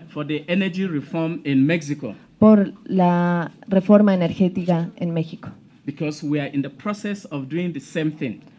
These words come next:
Speaker 2: Porque estamos en el proceso de hacer la misma cosa.
Speaker 1: So I believe that we have opportunity to collaborate.
Speaker 2: Así que creo que tengo la, que tenemos la oportunidad para colaborar.
Speaker 1: Also, when our friends at the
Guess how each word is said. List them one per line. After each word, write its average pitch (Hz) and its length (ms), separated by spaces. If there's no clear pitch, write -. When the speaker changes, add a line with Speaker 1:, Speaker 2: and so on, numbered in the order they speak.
Speaker 2:
Porque 208 200
estamos 226 280
en 208 80
el 190 80
proceso 190 460
de 175 60
hacer 180 260
la 170 100
misma 170 320
cosa. 156 340
Speaker 1:
So 185 140
I 156 120
believe 165 560
that 147 240
we 139 260
have 160 300
opportunity 175 680
to 139 200
collaborate. 131 680
Speaker 2:
Así 202 220
que 196 140
creo 202 320
que 196 100
tengo 190 320
la, 180 400
que 196 100
tenemos 190 320
la 196 80
oportunidad 180 640
para 175 240
colaborar. 156 480
Speaker 1:
Also, 214 720
when 285 800
our 190 240
friends 202 680
at 151 260
the 156 120